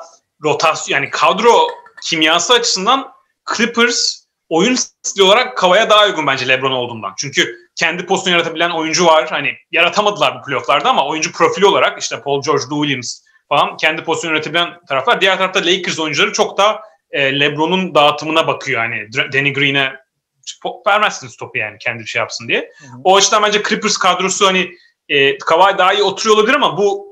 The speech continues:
Speaker 1: özellikle belki de bu pandemi sürecinin de getirdiği şeyler olabilir. Hani Lou Williams, Montrezl Harrell geç geldi, e, falan. Hani o, o durumlarda LeBron bence öne çıkardı.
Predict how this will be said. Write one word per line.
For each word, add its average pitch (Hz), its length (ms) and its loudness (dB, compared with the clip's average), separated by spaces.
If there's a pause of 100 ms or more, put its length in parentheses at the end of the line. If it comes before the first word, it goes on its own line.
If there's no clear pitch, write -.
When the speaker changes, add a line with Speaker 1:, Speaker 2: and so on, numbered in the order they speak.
Speaker 1:
özellikle 196 340 0
belki 202 240 0
de 202 40 -6
bu 180 80 -8
pandemi 185 380 0
sürecinin 202 500 -2
de 208 40 2
getirdiği 180 420 -2
şeyler 180 220 0
olabilir. 170 400 -2
Hani 160 300 -2 (300)
Lou 170 120 6
Williams, 170 240 0
Montrezl 165 480 0
Harrell 170 260 0 (100)
geç 160 280 0
geldi, 156 360 2
e, 151 360 -2
falan. 160 200 4
Hani 170 160 0
o, 214 400 4
o 208 80 0
durumlarda 208 360 2
LeBron 196 320 0
bence 185 200 2
öne 185 120 -2
çıkardı. 190 560 0